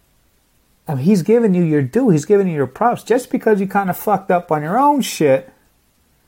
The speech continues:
albeit personally or, you know, whatever, career-wise, with your contracts, that's on you, man. You can't put that on M J, bro.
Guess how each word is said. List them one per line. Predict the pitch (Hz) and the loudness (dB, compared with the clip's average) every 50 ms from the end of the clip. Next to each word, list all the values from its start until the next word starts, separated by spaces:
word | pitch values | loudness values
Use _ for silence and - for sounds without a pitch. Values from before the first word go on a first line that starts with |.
| _ _ _ _ _ _ _ _ _ _ _ _ _ _ - | _ _ _ _ _ _ _ _ _ _ _ _ _ _ -10
albeit | 110 107 107 101 117 110 104 101 - | -8 -8 -8 -6 -8 -8 -8 -8 -8
personally | - - 135 156 170 175 - - 190 185 180 180 180 185 185 190 196 196 170 | -6 -4 -2 0 0 0 -2 -2 -4 -4 -2 -2 -2 -2 0 0 0 0 2
or, | 117 117 120 | 2 0 0
you | 175 180 147 | -2 -2 -2
know, | 120 110 127 | 0 0 0
whatever, | 165 190 180 160 151 147 151 160 180 208 208 - _ _ - - _ _ _ | 0 0 2 2 2 2 2 2 0 -2 -4 -8 _ _ -20 -20 _ _ _
career-wise, | - - 120 104 107 139 165 175 180 175 175 185 185 185 185 190 190 185 | -10 -6 -4 -2 0 0 2 2 0 0 0 0 2 2 2 2 0 -2
with | 139 120 - | -4 -4 -6
your | 113 - | -6 -6
contracts, | - - 165 180 190 196 190 - - 202 196 196 208 302 - - - - _ _ _ _ - - _ _ _ _ _ _ _ _ _ | -4 -2 0 0 0 0 -2 -2 -2 0 0 0 -2 -6 -10 -18 -20 -20 _ _ _ _ -20 -20 _ _ _ _ _ _ _ _ _
that's | - 151 170 - - | -4 -4 -4 -2 0
on | 202 190 170 160 | 0 0 0 0
you, | 180 233 262 233 | 0 -2 -2 0
man. | 151 131 120 113 101 95 92 - _ _ _ _ _ _ _ | 0 0 -2 -2 -4 -8 -14 -20 _ _ _ _ _ _ _
You | - 170 214 | -10 -10 -8
can't | - 285 302 233 190 | -6 -4 -4 -4 -2
put | - 135 107 | -2 -2 -2
that | 110 104 - | -4 -4 -6
on | 101 95 | -6 -6
M | 95 107 117 117 | -6 -8 -8 -6
J, | - 117 117 | -4 -4 -4
bro. | 110 127 165 240 359 370 | -2 -2 -2 -2 -2 -4